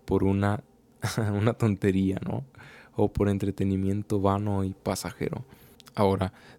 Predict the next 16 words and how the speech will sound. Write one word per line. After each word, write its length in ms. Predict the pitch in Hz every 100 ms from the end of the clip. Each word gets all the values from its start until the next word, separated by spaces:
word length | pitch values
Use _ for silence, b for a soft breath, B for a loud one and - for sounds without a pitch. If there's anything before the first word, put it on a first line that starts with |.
| -
te 100 | 107
vas 240 | 110 -
a 60 | 135
preguntar, 640 | 120 117 95 - - - -
"¿qué 120 | 104
tiene 280 | 131 143 139
que 160 | 147
ver 140 | 131 127
esto 320 | - - 127
con 260 | - 101
mi 120 | 95 92
vida 320 | 113 120 107
cristiana, 580 | - - - 107 127 113
mi 160 | 95
vida 140 | 104 110
espiritual? 800 | - 101 104 - 117 110 123